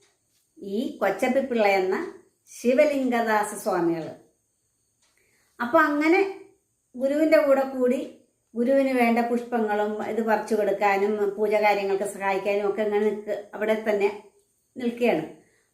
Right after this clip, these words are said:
ഒരു ദിവസം നെയ്യാറ്റിൻകരയ്ക്ക് അടുത്ത് പാറക്കെട്ടുകളുടെ മേളിൽ ഇങ്ങനെ, ഏ, വൈകുന്നേരങ്ങളിൽ ഗുരുവും അതുപോലെ കൊച്ചപ്പിള്ളയും പോയി ഇങ്ങനെ ഇരിക്കാറൊക്കെ ഉണ്ട്. അങ്ങനെ ഇരുന്നപ്പോ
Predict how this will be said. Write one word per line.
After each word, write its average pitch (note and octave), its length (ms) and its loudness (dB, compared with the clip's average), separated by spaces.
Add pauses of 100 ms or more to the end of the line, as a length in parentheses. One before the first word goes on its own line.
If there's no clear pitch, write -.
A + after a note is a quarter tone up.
(160)
ഒരു C4 200 4
ദിവസം B3+ 460 0 (280)
നെയ്യാറ്റിൻകരയ്ക്ക് B3+ 720 -2
അടുത്ത് B3 480 -2 (960)
പാറക്കെട്ടുകളുടെ B3 840 0 (100)
മേളിൽ B3 320 2
ഇങ്ങനെ, A#3+ 600 -2
ഏ, A#3+ 120 -6
വൈകുന്നേരങ്ങളിൽ A#3+ 960 0
ഗുരുവും B3 600 0
അതുപോലെ A3+ 420 -2
കൊച്ചപ്പിള്ളയും A#3 760 -2 (200)
പോയി A3+ 180 2
ഇങ്ങനെ A#3+ 360 -4
ഇരിക്കാറൊക്കെ A#3 540 0
ഉണ്ട്. G#3 400 -2 (560)
അങ്ങനെ C4+ 300 2
ഇരുന്നപ്പോ B3 760 0